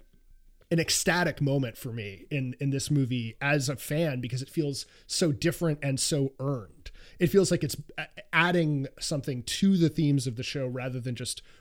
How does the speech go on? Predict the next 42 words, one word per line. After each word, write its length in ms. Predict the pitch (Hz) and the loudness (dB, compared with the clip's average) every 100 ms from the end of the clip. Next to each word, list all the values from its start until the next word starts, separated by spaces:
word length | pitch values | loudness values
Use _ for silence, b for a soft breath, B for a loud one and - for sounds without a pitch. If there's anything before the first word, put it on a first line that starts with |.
| b | b
recapitulating 1080 | 131 135 156 - 117 156 - 135 120 113 104 | -4 0 0 -2 -2 0 0 -2 -2 -4 -8
the 60 | 101 | -10
themes 360 | 120 98 98 | -10 -10 -12
of 120 | 107 | -12
the 80 | 107 | -12
show. 360 | - 90 82 - b b b b b b b - | -12 -12 -16 -20 b b b b b b b -8
But 400 | 143 135 123 - - | -2 -2 -4 -12 -6
I, 180 | 151 151 | -2 0
I'm 220 | 165 160 - - | 2 2 0 -4
curious 340 | - 226 202 | 2 6 6
to 80 | 180 | 4
see 140 | 180 | 4
how 120 | 160 156 | 4 4
it 120 | 156 | 2
li-, 100 | 143 - | -4 -4
how, 180 | 139 143 | -2 0
like, 340 | 131 123 - | 0 -4 -8
that, 300 | 131 123 127 - - - - | -10 -10 -12 -18 -20 -20 0
is 100 | 175 | 2
that 160 | 175 277 | 2 0
something 240 | 233 208 | -2 2
that, 160 | 180 156 | 2 2
like, 220 | 147 - _ - _ _ _ _ _ - - - _ | -2 -8 _ -20 _ _ _ _ _ -20 -20 -20 _
is 260 | 185 151 123 | -2 0 -2
clear 920 | - 143 165 190 262 294 311 311 302 b b b b | -8 -6 -2 0 0 -2 -6 -8 -8 b b b b
to 120 | 247 | -4
first-time 500 | - 254 - 262 269 | -2 -4 -2 -2 -2
viewers, 380 | 226 285 311 294 | -2 -2 -2 0
or 120 | 208 | 2
is 140 | 170 151 | 4 2
that 400 | 160 165 - 147 | 0 -2 -2 -4
just 320 | 113 156 - | 0 0 2
something 300 | 175 151 143 | 0 0 0
that, 280 | 139 127 - | 0 -4 -8
like, 220 | 131 117 | -6 -6
fans 460 | - - 143 131 123 | -6 -2 -2 -2 -4
of 100 | 113 | -6
the 60 | |
show 280 | 117 - 120 | -6 -4 -4
will 180 | 113 104 | -4 -6
pick 240 | - - | -10 -12
up? 220 | - - | -14 -16